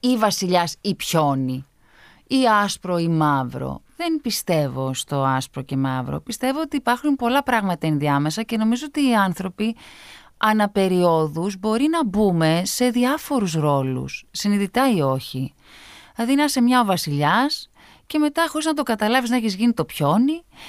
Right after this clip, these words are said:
και μετά πάλι να είσαι ο βασιλιάς. Δηλαδή, εναλλάσσονται αυτά, θεωρώ. Εμ, οπότε, σίγουρα, αυ-, α, τώρα το έχει πει και ο Ναπολέον, βέβαια, και εντάξει,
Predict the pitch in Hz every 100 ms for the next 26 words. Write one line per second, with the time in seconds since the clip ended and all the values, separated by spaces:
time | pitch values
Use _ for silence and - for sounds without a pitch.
0 | - - 330 294 320 302 294 285 254 247
1 | 214 180 - 123 135 233 302 349 - 233
2 | 240 302 - _ 247 247 247 262 294 -
3 | 208 165 147 - 139 135 - 151 139 135
4 | 127 135 _ _ - - - - - 175
5 | 170 170 170 165 165 160 160 160 160 -
6 | - _ _ _ _ _ _ _ _ _
7 | _ _ _ _ _ _ _ _ _ _
8 | 220 208 262 302 269 294 285 294 285 269
9 | - - - - - - - - - 269
10 | 277 269 - - 262 - 254 262 247 262
11 | 294 311 196 165 160 175 202 202 226 262
12 | 254 190